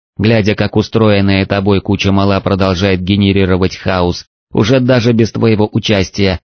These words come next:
то почему бы и нет? Тут же появилось ощущение того, что я стал даже просто физически немного сильнее.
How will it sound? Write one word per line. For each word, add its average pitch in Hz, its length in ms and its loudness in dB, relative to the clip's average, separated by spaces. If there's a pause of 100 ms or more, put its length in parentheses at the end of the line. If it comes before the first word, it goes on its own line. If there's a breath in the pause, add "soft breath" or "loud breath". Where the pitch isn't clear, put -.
(160)
то 139 120 0
почему 131 440 0
бы 120 120 2
и 123 140 -4
нет? 85 360 -2 (480)
Тут 156 200 2
же 143 120 0
появилось 127 640 2
ощущение 110 760 0
того, 104 340 0
что 104 220 -2
я 104 160 2
стал 104 280 0
даже 101 300 -2
просто 104 500 -2
физически 104 640 -2
немного 98 480 2
сильнее. 80 540 -2